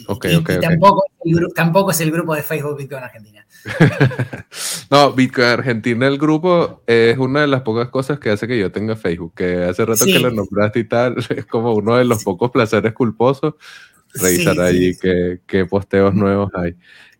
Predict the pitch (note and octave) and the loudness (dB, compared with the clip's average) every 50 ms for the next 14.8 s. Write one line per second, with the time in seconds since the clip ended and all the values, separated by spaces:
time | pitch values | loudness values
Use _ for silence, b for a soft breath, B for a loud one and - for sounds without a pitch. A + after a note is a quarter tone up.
0 | _ - A#2+ A#2+ A#2+ A#2+ A2+ A#2+ D3+ G3 F#3+ C#3 B2+ - - B2 B2+ - F3 - | _ 6 8 8 8 8 8 8 6 6 6 6 4 2 2 2 2 4 4 2
1 | B2+ - G3 D#3 D#3+ E3 E3 D3 A#2+ G2+ - D3+ - - A#2+ A2+ - _ _ _ | 2 4 4 4 6 6 6 4 2 0 -2 -6 -6 -8 -10 -14 -14 _ _ _
2 | _ _ _ _ _ - C3+ A#2 - E3+ D3 B2 - A2+ F2+ - - _ B B | _ _ _ _ _ -8 -8 0 4 4 4 4 2 -2 -4 -4 -10 _ B B
3 | B B B B B B - C#3 E3 D#3 D3+ - E3 C#3 C#3 C#3+ C3+ E3 C#3+ C3 | B B B B B B 0 0 0 2 4 4 4 6 4 2 2 2 0 0
4 | C3 D#3 D#3 E3+ F3 E3+ E3 C3+ C3 C3 B2+ - D3+ C#3+ D3 D3+ D3+ D3 - D#3 | 2 2 2 2 2 2 0 -2 -2 -4 -2 0 2 2 2 2 0 -2 -2 0
5 | C#3+ C3 A2 F#2 - - A#2 G#2+ G#2 G2+ G2+ G2+ G2+ G2 F#2 F2 - - - F#2 | 0 0 0 -2 -2 -2 0 0 2 2 0 0 0 -2 -4 -6 -8 -6 -6 -4
6 | F#2 F2+ F2+ F2 F2 F2 F2+ F2+ F#2 F#2 - - C3 B2+ C3 B2 B2 B2 G#2+ G2+ | -4 -2 -2 -2 -2 -4 -4 -4 -6 -6 -6 -6 -4 -4 -4 -4 -4 -4 -4 -4
7 | G2 F#2 F#2+ - A2+ A#2 A#2+ A#2+ A#2+ B2 A#2 - A2 G#2+ G2+ G2 F#2 F2+ F2 F2 | -4 -6 -4 -4 -2 -2 -2 -2 -2 -4 -4 -4 -4 -4 -4 -4 -4 -4 -6 -6
8 | - F#2+ A2+ D3 D#3+ D3+ - A2 G2 F2 F#2 E2 - E2+ E2 E2 E2+ E2+ D#2+ E2 | -8 -6 -6 -4 -6 -4 -2 -2 -2 -2 -4 -6 -6 -6 -6 -4 -6 -6 -6 -8
9 | E2+ - _ G2+ G#2 - B2+ G#2 G#2 F2+ F#2 F#2+ G#2 A2+ G#2 - - F2+ F2+ E2+ | -10 -8 _ -6 -4 -4 -2 -2 -2 -2 -2 -2 -4 -6 -8 -8 -8 -8 -6 -6
10 | D#2+ D#2 D#2 - - D#2+ D#2 E2 F2 - G#2+ F#2+ F2 F2 E2+ E2+ E2+ F2+ G2 G#2 | -6 -8 -10 -10 -10 -10 -10 -10 -10 -10 -10 -8 -6 -6 -6 -8 -8 -8 -8 -8
11 | F#2 - - - G2+ G#2 G#2 G#2+ G#2 G2 F2+ G2 F2 A2 G#2+ - F#2+ F#2 F#2+ F2 | -10 -10 -10 -6 -4 -2 0 0 0 0 -2 -4 -4 -6 -6 -4 -6 -6 -6 -2
12 | - A2 A#2 A#2+ A#2+ A2+ G#2+ F#2 - b b b b b b _ - B2 A#2+ - | 0 0 2 2 4 2 2 2 0 b b b b b b _ 2 2 2 4
13 | - C3 A#2+ A2 - - B2 - - C#3 C#3 C#3+ C#3+ C#3 B2+ A#2+ B2+ A#2 A2 G2 | 4 4 4 4 2 -2 -2 2 4 6 8 8 6 6 4 4 4 4 4 4
14 | G2+ F#2+ - G#2 G#2 G#2 G2+ - A#2 A#2 A#2 A#2 A2+ A2 G#2 G2 | 0 0 0 0 0 0 0 2 2 4 4 6 4 4 2 0